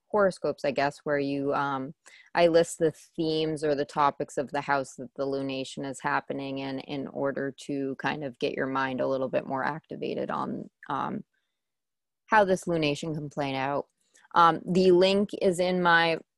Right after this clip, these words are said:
bio for sign up. If you go to my website, um, the link is also in the show notes. Um, this subscription is by donation, so it's pay when you can and what you can.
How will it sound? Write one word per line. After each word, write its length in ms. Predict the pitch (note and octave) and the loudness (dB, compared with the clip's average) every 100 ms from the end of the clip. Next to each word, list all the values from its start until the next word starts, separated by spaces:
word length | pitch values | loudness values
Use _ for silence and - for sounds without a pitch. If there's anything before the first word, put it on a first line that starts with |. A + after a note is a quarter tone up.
| _ _ - | _ _ -2
bio 680 | D3+ D#3+ D#3+ D#3+ D#3+ D#3+ - - | 4 6 8 8 6 4 0 -4
for 380 | D#3+ D#3+ D#3 D3+ | 0 2 0 -2
sign 520 | - - E3+ E3+ E3+ | -4 2 4 4 2
up. 300 | E3+ E3+ - - | 2 0 -4 -12
If 180 | D3 - | -10 -8
you 100 | C#3+ | -4
go 220 | C#3+ C#3 | -4 -4
to 80 | - | -6
my 140 | C#3+ C3+ | -10 0
website, 760 | D3+ D3+ - E3 D#3+ D#3 D3+ _ _ _ _ D3 | 2 0 -2 0 0 0 -4 _ _ _ _ -4
um, 380 | C#3 C3+ B2+ - _ - | -4 -4 -6 -12 _ -8
the 100 | D3 | -6
link 300 | C#3 C3+ C#3+ | -4 -6 -8
is 120 | C3+ | -6
also 440 | C#3 C#3 - C#3 | -6 -6 -6 -6
in 160 | C#3+ C3 | -6 -10
the 80 | C3 | -12
show 340 | - F3 E3+ | -4 -2 0
notes. 600 | E3 E3 D#3+ - - - _ - - - - _ - - | -2 -4 -4 -10 -18 -20 _ -20 -16 -14 -16 _ -14 -6
Um, 400 | C3+ C3 F#2+ - _ _ _ _ _ _ _ _ - - _ _ _ - | -4 -4 -6 -16 _ _ _ _ _ _ _ _ -20 -20 _ _ _ -6
this 500 | D#3+ F#3+ F#3+ - - | 4 6 4 0 -12
subscription 760 | A3 G#3 F3+ - F#3 - F#3 F3 | -4 -2 -2 0 0 0 -4 -4
is 300 | - E3+ D#3 | -2 -2 0
by 260 | E3 D3+ D3 | 2 2 2
donation, 560 | D3+ D3+ D3 - E3 | 0 -2 -4 -6 -8
so 140 | - D3 | -4 -4
it's 180 | C#3+ - | -4 -2
pay 180 | F3+ E3+ | 2 4
when 240 | E3+ E3+ | 2 0
you 140 | E3 D#3 | -2 -6
can 200 | F#3 D#3+ | -4 -4
and 140 | D#3 | -2
what 180 | D3+ C#3 | -2 -2
you 140 | D3+ | -6
can. 540 | - D#3+ D3 D3 D3 | -8 -8 -6 -6 -8